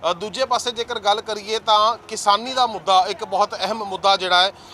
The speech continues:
ਉਹ ਇਸ ਵਕਤ ਲੋਕਾਂ ਨੇ ਦੱਸਿਆ ਔਰ ਤੀਜੀ ਜੇਕਰ ਗੱਲ ਕਰੀਏ ਤਾਂ ਨਸ਼ਿਆਂ ਦਾ ਮੁੱਦਾ ਸਭ ਤੋਂ ਜ਼ਿਆਦਾ ਮੁੱਦਾ ਦੱਸਿਆ ਜਾ ਰਿਹਾ ਕਿ ਨਸ਼ੇ ਜਿਹੜੇ ਹੈਗੇ ਆ ਉਹ ਬੰਦ ਹੋਣੇ ਚਾਹੀਦੇ ਆ ਤਾਂ ਜੋ ਨੌਜਵਾਨ ਜਿਹੜਾ ਹੈ ਉਹ ਆਪਣੀ ਸੋਚ ਤੇ ਸੋਚ ਵਿੱਚ ਸੇਧ ਲੈ ਕੇ ਆਵੇ। ਔਰ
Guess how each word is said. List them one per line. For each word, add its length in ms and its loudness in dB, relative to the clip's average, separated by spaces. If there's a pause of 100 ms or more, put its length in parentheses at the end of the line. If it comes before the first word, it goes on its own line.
ਉਹ 140 4
ਇਸ 180 -2
ਵਕਤ 280 -2
ਲੋਕਾਂ 480 -2
ਨੇ 60 -8
ਦੱਸਿਆ 360 -2
ਔਰ 260 0 (360)
ਤੀਜੀ 240 -4
ਜੇਕਰ 300 -4
ਗੱਲ 200 2
ਕਰੀਏ 320 -6
ਤਾਂ 120 -4
ਨਸ਼ਿਆਂ 500 0
ਦਾ 100 0
ਮੁੱਦਾ 360 0 (260)
ਸਭ 160 -2
ਤੋਂ 180 -4
ਜ਼ਿਆਦਾ 200 0
ਮੁੱਦਾ 300 -2
ਦੱਸਿਆ 240 -4
ਜਾ 120 -2
ਰਿਹਾ 80 -4
ਕਿ 100 -10
ਨਸ਼ੇ 400 -2
ਜਿਹੜੇ 240 -4
ਹੈਗੇ 360 -2
ਆ 40 0
ਉਹ 240 0
ਬੰਦ 260 2
ਹੋਣੇ 260 -6
ਚਾਹੀਦੇ 460 -4
ਆ 80 2
ਤਾਂ 260 2
ਜੋ 340 2 (360)
ਨੌਜਵਾਨ 600 4
ਜਿਹੜਾ 300 4
ਹੈ 100 4
ਉਹ 160 2
ਆਪਣੀ 300 -2
ਸੋਚ 500 0
ਤੇ 300 -4 (160)
ਸੋਚ 240 -6
ਵਿੱਚ 240 -4
ਸੇਧ 340 -4
ਲੈ 200 -4
ਕੇ 160 -6
ਆਵੇ। 260 2
ਔਰ 200 2